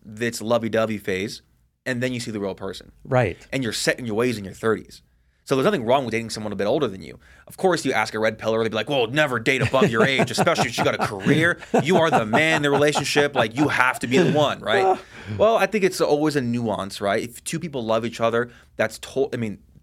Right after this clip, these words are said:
Speaker 1: that's, it's gonna work. If
Speaker 2: Yeah.
Speaker 1: you're in it for the right purpose, if you're not in it going, and you're mad about, say, she makes more money than you or she wants to dominate. Like,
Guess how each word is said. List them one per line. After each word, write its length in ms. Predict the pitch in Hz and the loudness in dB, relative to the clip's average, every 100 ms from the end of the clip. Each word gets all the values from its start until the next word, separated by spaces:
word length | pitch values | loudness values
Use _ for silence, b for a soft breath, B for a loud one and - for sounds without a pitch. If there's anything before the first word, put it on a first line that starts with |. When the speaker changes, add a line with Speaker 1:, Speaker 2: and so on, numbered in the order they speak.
| - | -4
Speaker 1:
that's, 220 | 117 - | -4 -4
it's 140 | 113 | -4
gonna 180 | 131 117 | -2 -2
work. 320 | 110 165 95 - | 0 0 0 0
If 60 | |
Speaker 2:
Yeah. 120 | 131 | 2
Speaker 1:
you're 120 | 98 - | 2 2
in 120 | 170 | 0
it 180 | 190 - | 0 -2
for 240 | - 151 143 | -4 -2 -2
the 120 | 135 | 0
right 240 | 120 123 - | 0 -2 -2
purpose, 380 | 143 123 104 95 | 0 0 -4 -10
if 120 | 120 | -4
you're 80 | 131 | -2
not 180 | 127 143 | -2 -2
in 100 | 151 | -2
it 120 | 131 | 0
going, 220 | 131 117 B B B B _ | -2 -2 B B B B _
and 160 | 123 120 | -6 -2
you're 140 | 120 | -2
mad 340 | 110 104 113 117 | -2 0 2 2
about, 240 | 101 98 | 0 -2
say, 200 | - 107 | -4 -4
she 200 | 92 - | -4 -6
makes 220 | 110 107 | -6 -8
more 80 | 87 | -10
money 220 | 104 113 | -8 -8
than 180 | 107 110 | -8 -6
you 380 | 139 135 110 101 95 | -4 -4 -4 -6 -4
or 260 | 107 98 - B B | -4 -4 -6 B B
she 160 | - 147 | -2 2
wants 200 | 143 123 | 2 0
to 60 | 107 | 0
dominate. 400 | 117 127 104 90 | 0 2 -2 -2
Like, 180 | 104 | -4